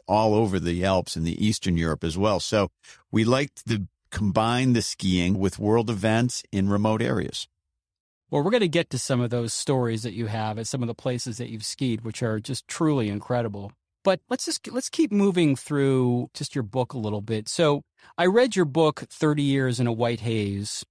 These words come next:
Speaker 2: and I just loved it. It was a fantastic read.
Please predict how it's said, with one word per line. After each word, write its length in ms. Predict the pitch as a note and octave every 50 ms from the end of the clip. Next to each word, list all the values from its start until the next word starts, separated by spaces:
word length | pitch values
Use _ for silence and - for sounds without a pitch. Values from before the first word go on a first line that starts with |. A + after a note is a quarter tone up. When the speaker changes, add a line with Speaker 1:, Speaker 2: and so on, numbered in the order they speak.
| _ _
Speaker 2:
and 420 | - B2+ B2 A#2+ A#2 A2+ A2 A#2 A2+
I 80 | - F3
just 200 | - B3 - - _ _ -
loved 400 | B2+ A#2+ A2+ A#2+ B2+ B2+ B2 -
it. 100 | G#2+ F#2+
It 80 | G#2 G#2
was 140 | A#2+ A2 -
a 40 | A#2+
fantastic 800 | - - C#3 A#2 A2 - - - - D3+ D3+ D3+ - - - - -
read. 520 | A#2+ A#2+ A#2+ A#2 A#2 A2 G#2 G#2 G#2 A2+